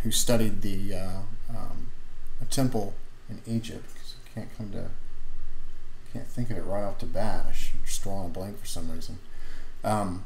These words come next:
but anyways, he studied this for fifteen years, extremely intelligent guy, and he understood the symbolism. Right here he says, "Isn't, uh,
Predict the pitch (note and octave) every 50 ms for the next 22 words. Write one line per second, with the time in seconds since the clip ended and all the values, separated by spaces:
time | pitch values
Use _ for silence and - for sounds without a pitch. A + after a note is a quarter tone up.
0 | - - A2+ C3+ D3 C3+ A2+ F#2+ F#2 F2 F2 G2 - - - - B2+ B2 B2 A#2
1 | A#2 A#2 - - - - C#3 C3 C3 - - C3 B2 A#2 G#2+ G#2 G2+ G2+ G2+ G#2+
2 | - - - - - B2+ B2+ C3 A#2+ G#2+ G2+ G2 - G#2+ G2 G2 G#2 - - -
3 | - G2+ G2 G2 G2 G2 F#2+ F#2+ - - - - - - - - - - - -
4 | - A3+ - - - - - - - - - - - - - - - - - -
5 | - - - - - G#2+ A2 A#2+ A#2+ A#2 B2+ C3 A#2+ G#2 G#2+ G#2 - - G#2 F2+
6 | F2+ F#2 - A2+ C3 C3 - G3 - - - - - A2 G#2+ G2+ G2 - -